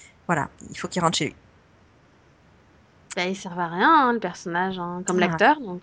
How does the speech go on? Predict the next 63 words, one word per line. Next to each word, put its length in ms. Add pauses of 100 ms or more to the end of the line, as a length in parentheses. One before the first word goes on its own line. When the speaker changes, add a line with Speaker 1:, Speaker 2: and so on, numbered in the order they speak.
Speaker 2:
euh. 80
Speaker 1:
Donc, 220
troisième 380
intrigue 340
abortée 680
de 120
la 220
saison. 280 (760)
Speaker 2:
Bah, 120
encore 240
une 140
fois, 180
je 80
suis 100
désolée, 160
encore 260
un 100
acteur 240
de 80
merde, 260
hein, 240
euh, 460
je 100
sais 160
pas 100
ce 60
Speaker 1:
Oui, 60
Speaker 2:
qu'ils 80
Speaker 1:
là, 80
Speaker 2:
ont 20
Speaker 1:
oui. 240
Non, 120
mais 80
là, 80
je 40
suis 100
d'accord. 220
Speaker 2:
casting, 200
euh, 40
Speaker 1:
Là, 600 (380)
je 60
Speaker 2:
mais, 60
Speaker 1:
suis 80
Speaker 2:
euh, 100
Speaker 1:
d'accord. 180
Speaker 2:
sup-, 200 (440)
vraiment 340
pas 140
crédible 340
dans 120
le 60
rôle, 400
vraiment 280
aucun 240
intérêt, 480
et 60
alors 160
le 80
personnage 480
pourri, 280
quoi, 200
donc, 320
euh. 200